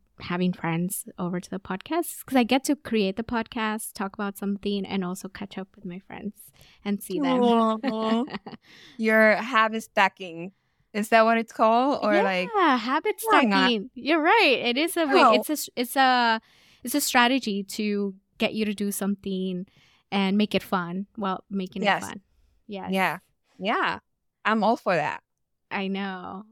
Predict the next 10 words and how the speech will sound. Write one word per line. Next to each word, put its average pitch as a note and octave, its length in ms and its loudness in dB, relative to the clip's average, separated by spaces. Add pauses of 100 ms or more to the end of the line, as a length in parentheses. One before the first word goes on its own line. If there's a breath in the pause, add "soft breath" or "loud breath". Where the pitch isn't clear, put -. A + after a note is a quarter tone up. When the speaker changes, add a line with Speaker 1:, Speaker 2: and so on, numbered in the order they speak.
(160)
Speaker 2:
Amazing. G3+ 840 -2 (320)
Speaker 1:
I'm G#3+ 220 -2
really G#3+ 460 -4
glad G3 340 -4
that G#3 80 -4
you G#3+ 140 0
did G3 260 -4
this - 280 -4
with G3 220 -6
me. G#3+ 640 -2